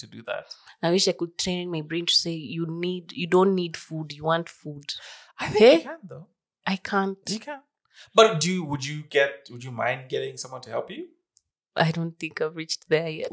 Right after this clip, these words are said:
Speaker 2: I
Speaker 1: Why?
Speaker 2: don't know. <laughs> Or I don't want to.
Speaker 1: Why?
Speaker 2: I want to have that fallback. I don't know if I can, I'm making sense.
Speaker 1: So is
Speaker 2: I
Speaker 1: it, like,
Speaker 2: want
Speaker 1: you want the comfort
Speaker 2: I want
Speaker 1: of
Speaker 2: that
Speaker 1: it?
Speaker 2: comfort.
Speaker 1: Right.
Speaker 2: I want
Speaker 1: But
Speaker 2: that.
Speaker 1: isn't that the, the, the addiction?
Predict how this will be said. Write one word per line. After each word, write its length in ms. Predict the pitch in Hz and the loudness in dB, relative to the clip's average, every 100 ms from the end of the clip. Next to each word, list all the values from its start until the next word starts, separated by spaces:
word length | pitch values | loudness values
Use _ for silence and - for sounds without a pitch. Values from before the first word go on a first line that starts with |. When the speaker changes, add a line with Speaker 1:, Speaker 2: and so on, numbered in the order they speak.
| - | 6
Speaker 2:
I 120 | 220 | 6
Speaker 1:
Why? 60 | 190 | 8
Speaker 2:
don't 180 | 180 | 6
know. 120 | 175 - - - - - | 6 6 6 4 -8 -14
<laughs> 360 | 196 - - - | -10 -8 -2 4
Or 120 | 202 | 6
I 100 | 175 | 6
don't 380 | 165 180 185 - | 4 0 -2 -2
want 340 | 151 156 190 - | 2 4 2 0
to. 300 | 233 247 247 | 0 0 0
Speaker 1:
Why? 360 | 139 151 117 - _ _ _ - - | 2 2 -2 -14 _ _ _ -10 4
Speaker 2:
I 80 | 196 | 8
want 200 | 202 214 | 10 10
to 80 | 214 | 6
have 200 | 190 175 | 2 4
that 180 | 165 147 | 4 2
fallback. 560 | - 147 135 135 120 123 - | 2 0 0 0 -2 -2 -2
I 60 | 180 | 4
don't 140 | 202 | 6
know 60 | 214 | 6
if 100 | 196 | 4
I 60 | 160 | 0
can, 280 | 156 151 147 | -4 -4 -4
I'm 100 | 156 | -2
making 300 | 156 156 139 | -2 -6 -8
sense. 320 | 143 139 - - | -6 -6 -6 2
Speaker 1:
So 120 | 147 | 4
is 120 | 127 | 8
Speaker 2:
I 40 | |
Speaker 1:
it, 20 | 190 | 10
like, 60 | |
Speaker 2:
want 300 | 202 208 208 - - - _ - | 10 8 2 -8 -14 -20 _ -4
Speaker 1:
you 120 | 143 | 6
want 140 | 143 135 | 6 4
the 60 | |
comfort 380 | - 123 113 - - | -2 -4 -6 -16 2
Speaker 2:
I 80 | 180 | 6
want 180 | 175 185 | 8 6
Speaker 1:
of 20 | 170 | 6
Speaker 2:
that 160 | 156 | 4
Speaker 1:
it? 60 | - | 2
Speaker 2:
comfort. 440 | 151 135 151 139 | -2 -2 -6 -6
Speaker 1:
Right. 420 | 127 117 110 110 - - _ _ | 0 0 -2 -6 -10 -10 _ _
Speaker 2:
I 100 | 165 | 2
want 140 | 170 175 | 6 8
Speaker 1:
But 80 | 143 | 8
Speaker 2:
that. 160 | 147 | 6
Speaker 1:
isn't 80 | 135 | 6
that 260 | 127 123 - | 6 6 2
the, 460 | 120 117 117 120 120 _ _ _ _ _ | -4 -4 -8 -14 -20 _ _ _ _ _
the, 260 | - 110 - _ _ - | -2 -2 -4 _ _ -10
the 60 | - | -8
addiction? 420 | - 113 208 | -6 -8 -8